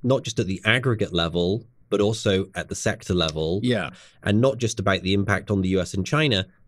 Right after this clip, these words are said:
Speaker 1: but also about the impact on other economies around the world. So at the sector level in the United States, it's kind of a policy to support the industries of the past, right? Mining,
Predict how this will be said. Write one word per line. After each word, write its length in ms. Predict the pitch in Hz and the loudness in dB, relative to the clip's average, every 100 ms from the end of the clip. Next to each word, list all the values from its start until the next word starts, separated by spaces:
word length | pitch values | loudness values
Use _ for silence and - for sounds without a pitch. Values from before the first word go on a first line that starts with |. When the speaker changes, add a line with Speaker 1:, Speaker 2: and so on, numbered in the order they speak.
| - | 0
Speaker 1:
but 100 | 117 | 2
also 220 | 113 117 | 2 2
about 180 | 101 95 | 2 2
the 140 | 95 | 2
impact 420 | 95 101 85 - - | 2 2 0 -2 -2
on 360 | 92 90 107 - - | 2 2 0 -6 0
other 220 | 110 98 | 2 2
economies 500 | 92 104 92 87 85 | 0 0 2 0 0
around 260 | 87 82 82 | 0 0 0
the 80 | |
world. 440 | 82 80 - - - _ - - - - | 0 0 -2 -8 -12 _ -20 -20 -20 -16
So 340 | - 123 117 113 - | -6 -2 0 -2 -6
at 120 | - 117 | -6 -4
the 60 | |
sector 420 | - 190 - - | -4 -6 -6 0
level 500 | 127 90 78 78 80 - - | 2 2 -2 -4 -6 -8 -6
in 100 | 90 | -2
the 80 | 92 | 0
United 400 | 90 87 82 80 | 2 2 0 -2
States, 640 | - 90 80 - - - - - - | 0 2 0 -4 -8 -8 -16 -20 -6
it's 200 | 120 - | -4 -4
kind 460 | - - 175 208 165 | -8 -2 0 2 2
of 240 | 92 110 - - | 0 -4 -14 -8
a 60 | - | -8
policy 640 | - - 117 120 - 120 | -4 0 2 0 0 -2
to 140 | 113 107 | 0 -4
support 560 | - 98 - 113 113 | -2 -6 0 2 2
the 160 | - 92 | 0 0
industries 640 | 107 107 101 - 101 90 87 | 2 2 0 -4 -2 0 -2
of 100 | 82 | -4
the 100 | 85 | -8
past, 680 | - 92 69 - - - - _ _ - | -6 -6 -4 -6 -10 -12 -16 _ _ -2
right? 320 | 90 87 90 - - - - _ | 2 2 0 -8 -20 -20 -20 _
Mining, 680 | 98 101 107 101 80 65 - | 0 4 4 2 0 -6 -12